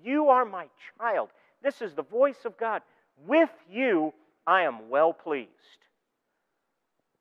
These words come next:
Do you see what we're saying when we're saying we need something in addition to Jesus to make us happy? Something in addition to Jesus for us to be well-pleasing?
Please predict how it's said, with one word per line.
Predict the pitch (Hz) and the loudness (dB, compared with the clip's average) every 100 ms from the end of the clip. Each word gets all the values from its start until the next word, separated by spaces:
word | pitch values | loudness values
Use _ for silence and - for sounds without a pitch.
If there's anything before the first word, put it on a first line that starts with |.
| _ _ _ _ _ _ _ _ _ _ _ _ _ | _ _ _ _ _ _ _ _ _ _ _ _ _
Do | |
you | 131 | -16
see | - 277 | -14 -14
what | 294 311 233 | -4 -4 -2
we're | 175 | -6
saying | - 151 220 240 233 220 _ _ _ _ _ _ _ _ _ _ | -2 -2 -2 -4 -10 -16 _ _ _ _ _ _ _ _ _ _
when | - - | -6 -6
we're | 131 | -6
saying | - 180 185 | -4 -4 -4
we | 143 | -8
need | 139 139 - | -12 -14 -8
something | 151 165 - 196 | -4 -4 -6 -12
in | - 131 | -10 -10
addition | - 135 - 190 | -8 -10 -10 -14
to | 175 113 | -18 -20
Jesus | - 120 160 - 202 - - _ _ _ _ _ _ _ _ _ _ _ _ _ _ _ _ _ _ _ _ _ _ | -20 -16 -16 -18 -20 -20 -20 _ _ _ _ _ _ _ _ _ _ _ _ _ _ _ _ _ _ _ _ _ _
to | |
make | 131 139 | -8 -8
us | - | -8
happy? | 131 135 - 220 _ _ _ _ | -8 -8 -8 -12 _ _ _ _
Something | - 185 202 220 185 | -4 -2 -2 -4 -6
in | 139 | -8
addition | - 156 202 - 202 | -10 -10 -10 -12 -16
to | 127 | -18
Jesus | 110 156 196 208 - | -18 -16 -16 -18 -16
for | 131 | -4
us | 143 160 | -4 -4
to | - | -12
be | 139 143 135 | -18 -16 -18
well-pleasing? | 123 131 - - 151 185 220 226 | -10 -8 -8 -14 -18 -16 -18 -20